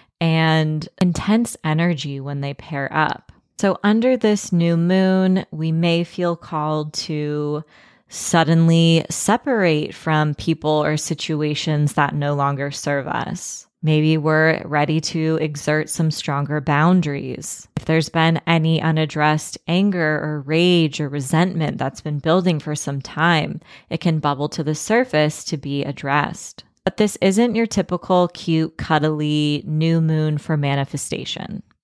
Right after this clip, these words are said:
but a very powerful time to let go of the past, maybe do a cord cutting exercise,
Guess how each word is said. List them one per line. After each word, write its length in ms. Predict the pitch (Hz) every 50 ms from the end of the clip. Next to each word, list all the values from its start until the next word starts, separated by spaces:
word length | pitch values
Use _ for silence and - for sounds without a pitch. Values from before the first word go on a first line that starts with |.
| _
but 160 | _ 170 165 -
a 100 | 175 165
very 640 | 147 143 139 165 170 170 170 175 175 175 175 170 170
powerful 520 | - 170 165 156 151 151 156 - - 156
time 480 | 151 - 156 156 151 156 151 151 151 151
to 160 | - - 156
let 300 | 139 135 139 135 - -
go 220 | - 147 139 139
of 260 | 139 135 135 - - _
the 100 | - 139
past, 760 | - - - - 190 196 202 196 196 196 - - - - -
maybe 280 | - 151 147 139 135 143
do 180 | 135 - 143 139
a 80 | 139
cord 400 | - - - - 160 160 170 160
cutting 380 | - - 180 165 160 165 160 156
exercise, 1200 | - 151 - - - - 156 147 - - - 151 147 147 147 147 147 147 147 143 - - - -